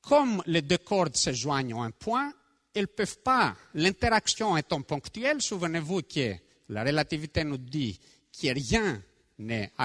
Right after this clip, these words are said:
n'est, il n'y a aucune action à grande distance, donc il y a une interaction à un point. Cette interaction ne peut pas connaître aucunement l'état entier de la corde. Il y a une grande corde là, elle peut vibrer, mais le fait que l'interaction ici ne connaît pas l'état de cette corde.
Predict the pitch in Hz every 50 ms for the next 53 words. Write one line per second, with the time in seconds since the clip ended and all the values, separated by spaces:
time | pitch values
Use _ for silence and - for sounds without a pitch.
0 | 113 117 143 - 151 127 123 151 170 - 127 143 143 127 143 143 151 156 - -
1 | 220 202 175 - - - - 165 135 127 113 123 127 120 113 131 127 - - 254
2 | 269 269 240 208 190 170 139 - 175 165 170 160 151 156 160 - - 180 175 -
3 | - - - 180 160 139 120 113 - - - 190 208 277 311 - _ - - -
4 | - - _ _ _ - - 208 190 - 220 185 - 202 190 175 - - - 233
5 | 233 233 226 196 - - 180 - _ - 254 240 - - 202 180 180 190 202 202
6 | - 190 160 - - 156 135 127 123 135 160 175 202 214 - _ _ - 147 156
7 | 151 - - - 202 202 202 202 - _ _ _ _ - 147 131 - - - 196
8 | 202 170 156 143 139 - - - 214 151 123 101 117 110 113 131 139 143 131 127
9 | 131 151 151 135 - - - 170 135 120 104 95 104 120 165 226 220 160 127 -
10 | 160 123 113 123 101 95 123 156 208 247 262 - - - - _ _ - 123 139
11 | 165 170 143 107 - 151 131 127 - - - 202 190 - - - - 143 139 143
12 | 135 - 151 143 139 - - - 196 185 147 123 - - 208 202 185 156 - -
13 | 147 139 127 - - 180 180 151 120 - - 151 143 143 - - 131 - - -
14 | _ 127 101 90 85 82